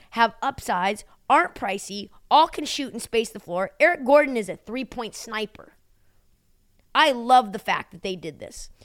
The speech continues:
Yuta Watanabe would have gotten so much more money if he didn't love playing with Kevin Durant. He is six eight,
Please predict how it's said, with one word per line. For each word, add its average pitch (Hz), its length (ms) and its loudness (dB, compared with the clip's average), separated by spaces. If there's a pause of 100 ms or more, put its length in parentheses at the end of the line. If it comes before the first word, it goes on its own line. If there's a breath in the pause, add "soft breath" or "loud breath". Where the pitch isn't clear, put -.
Yuta 311 420 0
Watanabe 202 720 2
would 190 200 -6
have 180 100 -10
gotten 175 240 0
so 196 240 -4
much 190 200 -10
more 180 160 -12
money 165 280 -12
if 160 100 -16
he 175 80 -14
didn't 160 240 -10
love 156 300 -10
playing 143 260 -14
with - 160 -20
Kevin - 240 -14
Durant. - 400 -20 (760)
He 294 220 0
is 269 280 2 (240 soft breath)
six - 500 -6
eight, 226 260 -2